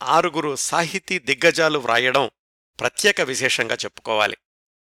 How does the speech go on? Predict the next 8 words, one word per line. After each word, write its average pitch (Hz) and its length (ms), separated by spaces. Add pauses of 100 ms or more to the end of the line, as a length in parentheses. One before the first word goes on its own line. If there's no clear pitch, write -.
(720)
సినిమా 247 420
మాధ్యమానికి 190 680
పాటలు 170 440
అవసరమే 160 460
అయినప్పటికీ, 139 720
నాటకాన్ని 190 680
సినిమాగా 208 560
మార్చినప్పుడు 151 1040